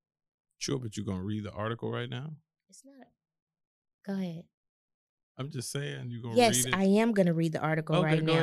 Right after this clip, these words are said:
Speaker 1: ahead. Oh,
Speaker 2: It
Speaker 1: okay.
Speaker 2: says, "Marriage is a complementary relationship, but that doesn't mean your spouse is the only person you need. Do not expect your spouse to fulfill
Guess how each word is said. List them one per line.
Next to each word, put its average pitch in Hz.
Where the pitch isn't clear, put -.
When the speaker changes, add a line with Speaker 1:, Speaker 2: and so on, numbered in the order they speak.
Speaker 1:
ahead. 131
Oh, 147
Speaker 2:
It 175
Speaker 1:
okay. 160
Speaker 2:
says, 175
"Marriage 196
is 170
a 160
complementary 170
relationship, 175
but 170
that 147
doesn't 160
mean 156
your 139
spouse 143
is 156
the 127
only 175
person 147
you 151
need. 139
Do 151
not 156
expect 160
your 156
spouse 143
to 143
fulfill 139